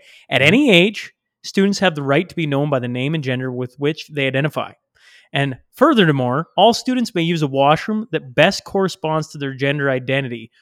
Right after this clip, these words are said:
Speaker 1: regardless of the student's sex assigned at birth. So they're saying at any age, a student can de-, decide what they are, and
Speaker 2: Mm-hmm.
Speaker 1: they can choose whatever bathroom they want to go in. And to me,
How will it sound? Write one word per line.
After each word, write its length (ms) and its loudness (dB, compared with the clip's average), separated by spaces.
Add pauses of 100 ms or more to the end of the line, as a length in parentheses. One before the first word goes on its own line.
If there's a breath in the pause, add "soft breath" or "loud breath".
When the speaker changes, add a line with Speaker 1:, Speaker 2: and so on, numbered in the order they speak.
(120)
Speaker 1:
regardless 520 0
of 140 -10
the 80 -8
student's 520 -6
sex 400 -6
assigned 340 -6
at 100 -12
birth. 280 -2 (440 soft breath)
So 240 4
they're 160 4
saying 380 2
at 60 0
any 220 6
age, 380 2 (300)
a 60 -14
student 340 -4
can 100 -4
de-, 140 -4 (120)
decide 440 0
what 180 0
they 160 2
are, 240 -2 (800 soft breath)
and 340 6
Speaker 2:
Mm-hmm. 80 -8 (180)
Speaker 1:
they 100 2
can 140 -2
choose 240 0
whatever 280 4
bathroom 420 4
they 100 0
want 360 -4
to 80 -8
go 260 4
in. 160 -10 (580 soft breath)
And 300 4 (460)
to 120 -4
me, 600 4